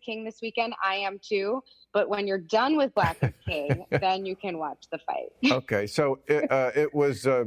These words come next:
Speaker 2: John Lewis's funeral today, um, uh, aired, this show airs tomorrow, but it was today, and I know you knew him. You must have had a lot of thoughts and emotions,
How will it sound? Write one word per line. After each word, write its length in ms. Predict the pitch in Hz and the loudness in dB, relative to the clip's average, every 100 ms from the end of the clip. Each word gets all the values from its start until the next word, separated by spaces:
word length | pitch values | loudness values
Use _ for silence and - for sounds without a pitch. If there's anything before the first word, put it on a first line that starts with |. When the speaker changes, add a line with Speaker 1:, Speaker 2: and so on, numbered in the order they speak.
| 98 | 0
Speaker 2:
John 260 | 127 131 | 0 2
Lewis's 480 | 123 123 120 107 - - | 2 0 0 -6 -6 -4
funeral 540 | 151 143 117 95 95 - | 0 2 2 -2 -4 -4
today, 500 | 117 101 92 92 107 _ - - - | 0 2 0 -2 -6 _ -20 -20 -2
um, 460 | 104 101 101 98 95 - | 0 0 -2 -4 -8 -4
uh, 260 | 101 101 98 87 85 | 0 2 0 -2 -6
aired, 300 | - 107 104 | -2 0 2
this 260 | 98 101 - | 0 -2 -6
show 220 | - 117 101 | -2 0 2
airs 240 | 101 98 | 0 -2
tomorrow, 420 | - 104 92 95 | -2 0 0 0
but 160 | 98 98 | 0 0
it 40 | |
was 160 | 98 101 | 0 -2
today, 500 | - 98 98 113 123 | -2 0 2 2 2
and 160 | 101 92 | 0 0
I 100 | 98 | 0
know 160 | 110 | 0
you 320 | 110 110 104 - - | 2 0 0 -4 -8
knew 280 | 95 113 123 | -2 2 2
him. 360 | 117 127 147 151 - - - - | 2 2 0 -4 -12 -20 -20 -4
You 140 | 104 | 0
must 260 | 104 107 - | 0 0 0
have 140 | 101 | 0
had 200 | 104 101 | 2 0
a 60 | 98 | 0
lot 220 | 98 98 | 0 0
of 180 | 95 82 | -2 -2
thoughts 440 | - 123 127 - 110 | -2 0 0 -4 -2
and 240 | 98 92 - | -2 -4 -6
emotions, 800 | 95 95 113 - 131 131 131 - | -2 0 0 -2 -2 -2 -4 -8